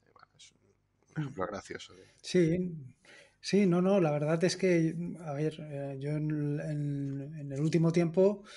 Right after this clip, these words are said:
Speaker 2: todo lo que hemos podido comprar, eh, siempre hemos ido mirando o premiando más la calidad respecto al precio, siempre
Speaker 1: Ujú.
Speaker 2: que tienes oportunidad. Y
Speaker 1: Sí.
Speaker 2: la verdad es que, eh,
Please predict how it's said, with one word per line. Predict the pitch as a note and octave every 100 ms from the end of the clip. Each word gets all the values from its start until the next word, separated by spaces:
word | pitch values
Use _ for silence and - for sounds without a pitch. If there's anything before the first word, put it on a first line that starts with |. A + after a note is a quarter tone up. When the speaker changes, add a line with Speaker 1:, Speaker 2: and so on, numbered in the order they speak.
| - - - -
Speaker 2:
todo | D3 D3
lo | D3+ D3
que | D3+ D3+ D3 D3 D3+ - F#3 -
hemos | D#3+ D#3+ D#3+
podido | D#3+ D#3
comprar, | D#3 D3+ F3 F3+ C#3 C3 - _ -
eh, | C3+ C3 B2+ C#3+ _ _ C#3 C3 C#3 C#3+ _ _ _ _ _
siempre | - D#3 D3 E3
hemos | E3 E3
ido | E3 D#3
mirando | D#3 E3+ C#3+
o | C3+ - D3 C#3+ - _ _ -
premiando | D3 D3+ E3+ E3+
más | E3 F3 D#3 D3+
la | D3
calidad | C#3+ C#3+ D#3 D#3
respecto | D3 - - B2+
al |
precio, | C3+ D3+ G3 G#3 - _
siempre | - - D#3 C#3 C#3+
Speaker 1:
Ujú. |
Speaker 2:
que | B2+ B2+
tienes | - C#3+ C3 - _ _ _
oportunidad. | - C#3+ D3 D#3 D3 E3 G3+ - - - - -
Y |
Speaker 1:
Sí. | D#3+
Speaker 2:
la | C#3
verdad | C#3 C#3+ C#3+
es | D#3+
que, | - D3+ C#3 _ _ _ -
eh, | D3 C#3+